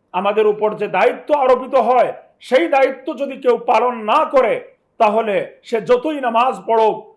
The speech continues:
রোজা রাখুক, ইবাদত বন্দেগী করুক, জুলুমের বিরুদ্ধে যদি সে আওয়াজ উত্থাপন না করে, মানব জাতিকে জুলুম থেকে যদি নিষ্কৃতি দানের জন্য তার যদি কোনো অবদান না থাকে, তাহলে এমন মানুষ, আল্লাহর নবী সাল্লাল্লাহু আলাইহি ওয়াসাল্লাম বলছেন,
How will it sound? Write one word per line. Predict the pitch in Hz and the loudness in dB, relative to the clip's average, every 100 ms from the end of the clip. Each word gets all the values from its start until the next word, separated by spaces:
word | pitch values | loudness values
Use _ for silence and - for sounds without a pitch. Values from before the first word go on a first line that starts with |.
| - | 0
রোজা | 196 208 254 | 0 2 2
রাখুক, | 247 214 220 214 - - - 170 | 2 0 0 -2 -4 -16 -8 0
ইবাদত | 233 269 285 254 | 2 2 -2 -4
বন্দেগী | 262 247 247 | -4 -2 -4
করুক, | 214 233 226 175 - _ | -2 0 0 -2 -10 _
জুলুমের | 208 330 415 320 269 | -2 2 4 4 4
বিরুদ্ধে | 262 247 214 | 0 -2 -2
যদি | 247 247 | -2 -2
সে | 226 233 208 175 - _ | -6 -4 -4 -4 -10 _
আওয়াজ | 185 196 285 277 | 0 4 4 2
উত্থাপন | 277 - 254 233 233 | -2 -4 -4 -2 -4
না | 220 233 | -2 -2
করে, | 240 226 202 139 - _ | 0 -2 -2 -4 -10 _
মানব | 175 220 302 254 | -2 2 2 0
জাতিকে | 185 247 247 302 269 214 - - - 151 | 0 0 0 -4 0 0 -2 -12 -18 -4
জুলুম | 311 381 285 | -2 -2 -2
থেকে | 269 240 | 0 0
যদি | 240 233 | -2 -4
নিষ্কৃতি | 226 - - 302 330 359 | -8 -10 -12 -10 -4 -2
দানের | 254 247 240 | -2 -2 -6
জন্য | 190 240 220 202 - - - | -8 -8 -2 -2 -4 -8 -2
তার | 220 233 | 2 2
যদি | 202 220 | 0 -6
কোনো | 214 214 | -4 -4
অবদান | 208 190 202 240 240 | -2 -2 0 0 0
না | 208 214 | -4 -2
থাকে, | 214 202 196 165 - - | -2 -4 -6 -6 -10 -10
তাহলে | 349 220 208 | -6 -4 -4
এমন | 214 254 | -4 -4
মানুষ, | 220 208 262 233 - _ | -2 -2 -2 -4 -10 _
আল্লাহর | - 349 370 320 | -2 0 2 2
নবী | 262 247 | 0 -4
সাল্লাল্লাহু | 247 240 226 214 208 | -8 -6 0 0 0
আলাইহি | 202 208 202 | -2 -2 -6
ওয়াসাল্লাম | 196 202 196 190 | -8 -6 -4 -6
বলছেন, | 185 190 165 185 160 | -6 -10 -8 -6 -6